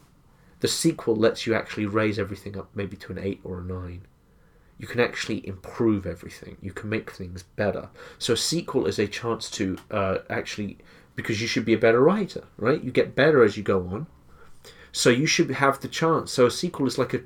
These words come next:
a chance to really improve and make your work better. It's not just, "Oh, I can do it again 'cause it's easier."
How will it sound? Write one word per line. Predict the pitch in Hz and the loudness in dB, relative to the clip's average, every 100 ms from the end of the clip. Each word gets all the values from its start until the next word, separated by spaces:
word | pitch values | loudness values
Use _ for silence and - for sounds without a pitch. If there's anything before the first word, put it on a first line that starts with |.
| - | -2
a | 120 | -2
chance | - - 160 156 - | -2 2 2 2 -2
to | 113 | -6
really | 107 120 135 127 - | 0 4 4 4 -2
improve | 113 107 - 165 156 107 | -8 -8 0 4 4 2
and | 101 | -2
make | 110 - | -4 0
your | 113 | 2
work | 113 - | 2 2
better. | 139 117 | 2 2
It's | - - | -2 -6
not | 131 143 - | -2 -2 0
just, | - 120 - - - - _ _ | 2 2 0 -16 -20 -20 _ _
"Oh, | 120 110 | 8 8
I | |
can | 110 120 | 6 2
do | 120 | 4
it | 113 | 4
again | 107 113 113 | 6 6 4
'cause | - 101 | 0 -4
it's | 92 - | -4 -4
easier." | 127 135 107 - | -2 -2 -4 -8